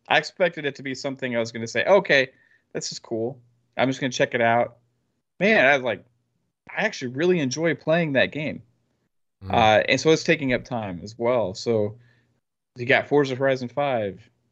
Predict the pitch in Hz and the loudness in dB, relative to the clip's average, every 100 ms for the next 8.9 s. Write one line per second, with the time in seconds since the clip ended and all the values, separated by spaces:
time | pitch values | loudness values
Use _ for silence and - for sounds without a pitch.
0 | _ _ _ _ _ _ _ _ _ - | _ _ _ _ _ _ _ _ _ -12
1 | 92 87 - 92 117 80 117 107 147 - | -8 -6 -4 2 4 6 6 6 2 -2
2 | 101 127 117 131 143 - 131 117 120 110 | -2 0 2 0 0 -6 -6 -4 -4 -6
3 | 107 117 113 101 - 104 98 104 98 117 | -2 -2 -2 -4 -8 -8 -2 -2 0 -2
4 | 113 113 110 107 107 101 95 117 - - | 0 0 0 0 0 2 4 4 2 -12
5 | - _ - 120 107 - 120 131 131 123 | -20 _ -4 -4 -2 2 4 4 0 -4
6 | - 110 113 117 - 123 87 - - _ | 0 0 0 -4 -6 -4 -4 -6 -20 _
7 | _ _ _ _ _ _ _ _ _ 120 | _ _ _ _ _ _ _ _ _ -6
8 | 110 92 87 87 _ - 127 117 | -6 -6 -10 -12 _ -2 -2 -2